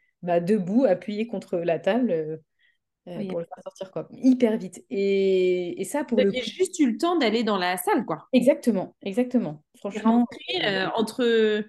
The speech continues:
Speaker 2: euh, entre tes contractions, t'es, t'es,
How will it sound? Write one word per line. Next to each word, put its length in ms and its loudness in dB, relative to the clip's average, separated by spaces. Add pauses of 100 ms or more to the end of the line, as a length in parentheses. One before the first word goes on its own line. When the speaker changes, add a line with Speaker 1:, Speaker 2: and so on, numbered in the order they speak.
(420)
Speaker 2:
euh, 320 -4
entre 320 -2
tes 140 -2
contractions, 600 -4
t'es, 480 -4
t'es, 640 -6